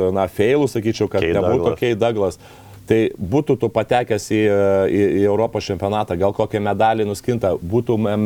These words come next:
Speaker 1: žymiai daugiau mergaičių galbūt atėję į krepšinį ir taip toliau, būtų pakėlę tą lygį, galbūt paskui ir nereikėtų to, tos Kate Douglas,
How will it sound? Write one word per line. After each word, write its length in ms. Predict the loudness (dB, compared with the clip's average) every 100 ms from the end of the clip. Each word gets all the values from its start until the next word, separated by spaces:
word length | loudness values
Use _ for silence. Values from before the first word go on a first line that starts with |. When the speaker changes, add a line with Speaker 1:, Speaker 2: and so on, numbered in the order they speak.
| -2
Speaker 1:
žymiai 300 | 0 0 0
daugiau 280 | 0 0 0
mergaičių 400 | 0 0 -2 -2
galbūt 300 | -2 -2 0
atėję 300 | -2 0 0 0
į 40 |
krepšinį 420 | -2 -2 -2 0
ir 80 | -2
taip 140 | -2 -2
toliau, 220 | 0 0
būtų 220 | 0 -2 0
pakėlę 460 | -2 0 0 0 0
tą 140 | 0
lygį, 240 | 0 0 -2 -6 -2
galbūt 300 | 0 0 -2
paskui 220 | -6 0
ir 80 | 0
nereikėtų 460 | 2 0 0 -2 -2
to, 100 | -2 -2
tos 160 | -2
Kate 160 | 0 0
Douglas, 380 | 2 2 0